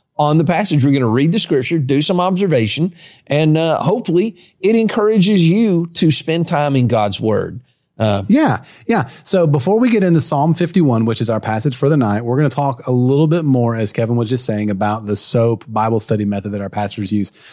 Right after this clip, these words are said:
Speaker 2: Uh, last episode, we talked about the first two parts of soap, and that's an acronym, S O A P, the S for Scripture,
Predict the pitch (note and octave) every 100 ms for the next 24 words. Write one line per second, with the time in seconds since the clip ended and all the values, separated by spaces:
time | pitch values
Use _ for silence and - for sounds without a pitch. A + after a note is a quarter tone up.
0 | - - A2+ A2 A#2 B2+ D3 - E3 C#3+
1 | C#3+ E3+ C#3 C#3 C3+ C3 - B2 A#2 A2
2 | A2+ A2+ G#2+ - D3 C3 D3+ C#3 D3 G3+
3 | - - _ _ _ _ - A#2+ A2 -
4 | C#3 D#3+ - - - A2+ A2 A#2+ A#2 A#2
5 | B2+ C3 C#3+ B2 A#2+ A#2 A#2 - C3+ C#3
6 | B2+ - A#2+ A#2 D#3+ - A2 - C3+ B2
7 | C3+ B2 B2